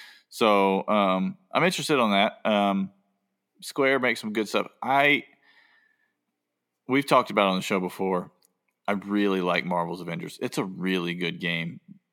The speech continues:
but there are some obvious issues that people have, you know, brought up content-wise and stuff. I know that, um, there was an article that came out today. I, I'm sorry, I don't know where I, where I saw it,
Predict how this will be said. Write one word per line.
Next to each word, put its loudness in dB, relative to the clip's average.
but -2
there 2
are 0
some 0
obvious 2
issues -4
that -8
people -6
have, -8
you -8
know, -6
brought -2
up -4
content-wise -2
and -10
stuff. -4
I 2
know 4
that, 0
um, -2
there 0
was -2
an -4
article 0
that -4
came -2
out -2
today. -2
I, 0
I'm -8
sorry, 0
I -4
don't -2
know -2
where -2
I, -2
where -4
I -2
saw -2
it, -8